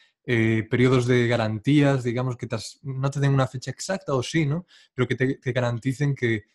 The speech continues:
entre este periodo y este va a estar el proyecto. Y luego, algo que, mm, mm, a veces incluso pasa desapercibido es el tema de mantener el software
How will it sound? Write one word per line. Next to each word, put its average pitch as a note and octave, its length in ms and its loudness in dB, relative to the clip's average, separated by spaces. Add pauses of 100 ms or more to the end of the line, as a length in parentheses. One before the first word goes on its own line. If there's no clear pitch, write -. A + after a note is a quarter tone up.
(160)
entre A#2+ 360 -2
este B2+ 200 0
periodo B2+ 260 0
y B2+ 80 2
este C3 220 -2
va A#2+ 80 2
a A2 40 -6
estar A#2+ 320 -4
el A2+ 100 -4
proyecto. B2 600 -4 (360)
Y B2+ 80 0
luego, C3+ 580 2 (180)
algo D3 340 0
que, B2 540 2 (380)
mm, B2 360 -6 (200)
mm, C3+ 240 -8 (200)
a B2+ 80 -6
veces E3 400 -4 (380)
incluso D#3+ 580 -4
pasa A#2+ 460 0
desapercibido A#2 540 -2
es - 180 -4 (280)
el A2+ 140 -6
tema C#3+ 280 2
de A2 540 -2
mantener A#2 640 0
el C#3+ 100 2
software C#3 540 0